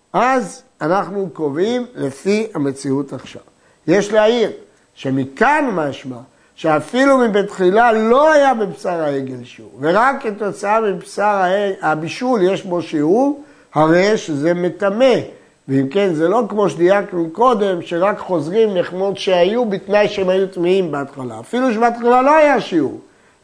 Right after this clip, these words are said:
גם כן, בשר העגל שנטפח, יש בו שיעור. האגוז והתמרה והשקד המתקרקשים,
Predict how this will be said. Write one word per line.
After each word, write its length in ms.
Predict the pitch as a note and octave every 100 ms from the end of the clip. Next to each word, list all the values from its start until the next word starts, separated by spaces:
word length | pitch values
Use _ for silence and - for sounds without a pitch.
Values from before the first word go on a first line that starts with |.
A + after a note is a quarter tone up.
| B2+
גם 340 | C3+ B3 C#4+
כן, 220 | G3 F3+ B2 - - -
בשר 280 | F3 E3
העגל 340 | F3+ A3 G#3 F#3+
שנטפח, 840 | - E3 D3 D3 G#3+ A#3 A#3+ - -
יש 240 | D#3 E3
בו 200 | C#3+ C#3+
שיעור. 340 | - - G#2 - _ _ _ _ _ _ _ _ _ -
האגוז 800 | D3 F#3 E3+ A#3 G3+ B2 - - -
והתמרה 720 | B2+ D#3+ E3+ E3 F#3 G3 A3 G#3+
והשקד 800 | F#3 E3+ F3+ D#3+ G#3 G3+ D#3+ C#3+
המתקרקשים, 1500 | D3 E3+ - - F3+ D#3 - E3+ C3 - - F#3+ A#3+ D4+